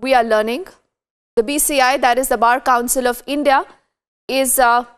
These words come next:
also trying to do its bit and ensure that the judiciary stays united. More clear visuals on your screens now.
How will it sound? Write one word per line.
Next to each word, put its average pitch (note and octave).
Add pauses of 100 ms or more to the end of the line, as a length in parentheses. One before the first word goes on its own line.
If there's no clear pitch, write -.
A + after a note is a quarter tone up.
(140)
also F4
trying C4+
to C#4+
do C4
its B3+
bit B3+
and C4
ensure B3
that A3+
the A3
judiciary B3+
stays B3
united. A#3
More C4+
clear C#4
visuals A#3+
on B3
your A#3
screens B3
now. C#4